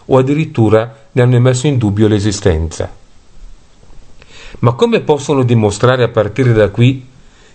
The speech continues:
che l'uomo sia fatto per l'essere supremo? Come parlare in queste condizioni di eternità?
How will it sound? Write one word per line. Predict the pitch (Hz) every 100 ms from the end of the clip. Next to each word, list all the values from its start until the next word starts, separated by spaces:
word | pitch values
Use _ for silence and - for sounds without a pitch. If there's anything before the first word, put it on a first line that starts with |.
| -
che | 147
l'uomo | 135 156 190 156
sia | 123 123
fatto | 135 135 127 127 120 - -
per | - 113
l'essere | 110 120 123 113
supremo? | 98 107 - 98 80 80 - - _ - - - - - - -
Come | - 233 226
parlare | - 156 139 117 104
in | 98
queste | 123 123 123
condizioni | 123 117 107 98 123 139 151 139 123 - -
di | 127 127
eternità? | 123 123 113 113 98 98 -